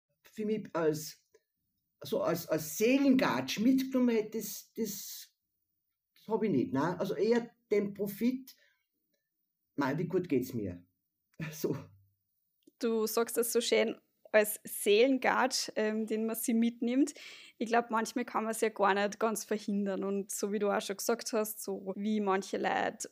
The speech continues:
Speaker 2: wohnen, das kann man sich ja vorher gar nicht vorstellen. Und auch vor allem nicht diese persönliche Reaktion, die man damit hat. Vielleicht jetzt auch verbunden mit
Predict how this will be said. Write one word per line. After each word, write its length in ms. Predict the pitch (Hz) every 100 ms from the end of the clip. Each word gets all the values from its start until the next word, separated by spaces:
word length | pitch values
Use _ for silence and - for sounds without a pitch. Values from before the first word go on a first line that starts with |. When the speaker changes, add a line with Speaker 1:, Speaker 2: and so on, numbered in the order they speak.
| 226
Speaker 2:
wohnen, 460 | 240 240 240 233 220
das 120 | 220
kann 140 | 226
man 80 | 202
sich 120 | 202
ja 40 | 196
vorher 280 | - 196 196
gar 120 | 196
nicht 160 | 202
vorstellen. 540 | - 208 214 226 214 214
Und 200 | 208 -
auch 400 | - 208 214 202 - - _ -
vor 240 | - 214
allem 240 | - 196 208
nicht 200 | 190 -
diese 300 | 196 - 196
persönliche 640 | - - 220 226 220 226
Reaktion, 600 | 185 202 - - 190 202
die 80 | 202
man 140 | 190 185
damit 420 | 185 185 - -
hat. 260 | 175 190 - - - -
Vielleicht 320 | - 202 196 202
jetzt 120 | 196
auch 100 | 190
verbunden 500 | 196 214 208 196 196
mit 240 | 202 -